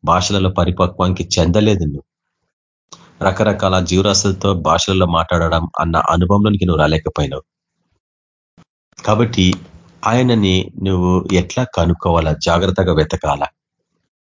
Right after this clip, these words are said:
కీర్తనల గ్రంథము ఐదవ అధ్యాయం చూడండి. కీర్తనల గ్రంథము ఐదవ అధ్యాయము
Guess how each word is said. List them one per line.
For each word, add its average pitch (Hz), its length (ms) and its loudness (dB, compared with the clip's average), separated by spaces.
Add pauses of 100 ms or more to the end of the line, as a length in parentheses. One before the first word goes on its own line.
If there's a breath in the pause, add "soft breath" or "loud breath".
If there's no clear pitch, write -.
(160)
కీర్తనల 101 400 2
గ్రంథము 87 580 2 (400)
ఐదవ 196 300 4
అధ్యాయం 78 420 2
చూడండి. 85 400 -2 (120)
కీర్తనల 92 380 0
గ్రంథము 85 560 0 (140)
ఐదవ 90 320 4
అధ్యాయము 80 500 0